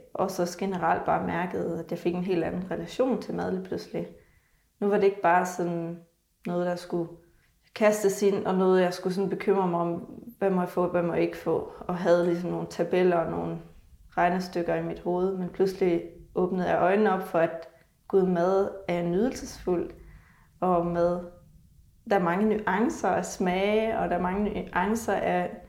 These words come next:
sult og mæthed. Jeg kunne pludselig mærke mig selv, mens jeg sad i spisningen, ikke? Og så blev det også nemmere for mig at bare stoppe op, når jeg var færdig, altså når jeg følte mig tilfreds og mæt.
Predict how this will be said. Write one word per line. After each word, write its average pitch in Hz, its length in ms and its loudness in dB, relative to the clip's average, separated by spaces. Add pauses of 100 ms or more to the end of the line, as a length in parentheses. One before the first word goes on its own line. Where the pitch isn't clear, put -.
(240)
sult 214 360 0
og 185 60 2
mæthed. 190 540 2
Jeg 170 120 -4
kunne 185 140 -10
pludselig 202 340 -2
mærke 190 460 0 (340)
mig 175 320 -4
selv, 208 460 2
mens 185 320 -2
jeg 165 80 -4
sad 208 360 0
i 185 80 -2
spisningen, 190 680 -4
ikke? - 220 -10 (440)
Og 185 60 -8
så 190 120 -2
blev 190 160 4
det 180 80 4
også 185 200 -2
nemmere 202 260 0 (100)
for 180 60 -4
mig 180 260 -2
at 185 120 -6
bare 196 360 -2 (840)
stoppe - 420 -4
op, 190 160 -2 (560)
når 196 120 -2
jeg 180 340 -4
var 196 80 -8
færdig, - 340 0
altså 185 180 0
når 185 120 -2
jeg 185 100 -2
følte 190 280 -4
mig - 100 -8
tilfreds - 580 -6 (160)
og 214 200 4
mæt. 170 260 2